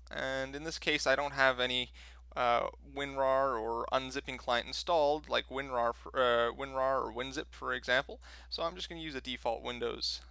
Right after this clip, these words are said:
um, software, and I'm going to run the executable, uh, agree to the security prompt, and it's just another quick next,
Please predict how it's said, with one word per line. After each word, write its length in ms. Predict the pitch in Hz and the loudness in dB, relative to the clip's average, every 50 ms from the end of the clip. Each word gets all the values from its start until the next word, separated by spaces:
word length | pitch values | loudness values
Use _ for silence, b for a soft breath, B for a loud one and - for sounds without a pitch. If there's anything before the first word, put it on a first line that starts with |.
| - - | -14 -10
um, 260 | - - - - - - | -6 -6 -6 -6 -6 -6
software, 500 | - - 117 117 - - - 156 180 - - | -2 0 2 0 0 -2 -4 -6 -6 -4 -4
and 140 | 135 127 | -4 -4
I'm 120 | 131 131 131 | -4 -6 -8
going 120 | 131 131 | -8 -8
to 80 | 131 127 | -8 -4
run 220 | 120 131 135 135 | 0 0 0 0
the 160 | 127 120 120 | 0 -2 -4
executable, 680 | 120 117 123 120 - - 123 123 117 - - - 202 - - - - B B B B B B B - - | -4 -4 -10 -12 -8 -8 -8 -6 -8 -10 -10 -12 -12 -14 -16 -20 -20 B B B B B B B -16 -14
uh, 60 | - - - | -12 -10 -10
agree 340 | - - - 123 120 117 113 | -12 -12 -10 -10 -8 -8 -8
to 120 | - - | -10 -14
the 240 | - 107 107 104 110 | -14 -14 -14 -12 -8
security 440 | - - - - - - 107 110 104 - | -6 -6 -8 -6 -10 -10 -10 -10 -10 -6
prompt, 420 | - - 156 165 170 175 - - - - B B B B B B B B B - | 0 2 2 4 2 0 -4 -12 -18 -18 B B B B B B B B B -14
and 220 | - - - - | -10 -10 -8 -8
it's 280 | - 202 180 - - - | -8 -8 -8 -8 -8 -6
just 240 | - 214 196 - - | -6 -6 -4 -4 -2
another 340 | 147 139 139 139 139 135 | 4 6 6 6 6 4
quick 360 | - - - 147 135 - - - | -2 2 4 4 4 4 2 -6
next, 540 | 135 127 131 135 - - - - - - | 2 4 4 4 4 2 -6 -8 -10 -8